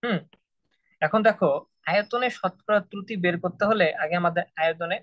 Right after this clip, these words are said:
আয়তনের যে সূত্র, সেটা লাগবে। আমি প্রথমেই বলেছি যে সূত্র এবং সংখ্যা কিন্তু খুবই ইম্পর্টেন্ট।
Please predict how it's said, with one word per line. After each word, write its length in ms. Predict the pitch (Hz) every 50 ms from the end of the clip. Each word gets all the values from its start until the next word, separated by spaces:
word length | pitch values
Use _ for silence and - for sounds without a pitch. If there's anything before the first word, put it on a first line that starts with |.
| _ _ -
আয়তনের 380 | 156 156 156 - 175 175 175 170
যে 300 | 175 180 180 180 180 - _ _ _
সূত্র, 480 | - - 233 226 _ - 185 151 123 - -
সেটা 180 | - 151 165 156
লাগবে। 340 | 143 127 - _ _ _ _ _ _ _ _ _ _ _ _ _ _ -
আমি 120 | 151 165
প্রথমেই 280 | 170 185 185 185 214 214
বলেছি 400 | 202 208 208 208 190 - 247 247
যে 80 | 233 214
সূত্র 320 | - - 202 196 - 208
এবং 180 | 202 190 196 180
সংখ্যা 220 | 180 175 170 165
কিন্তু 160 | 170 170 170
খুবই 180 | 170 185 185 180
ইম্পর্টেন্ট। 400 | 165 - - 127 117 - _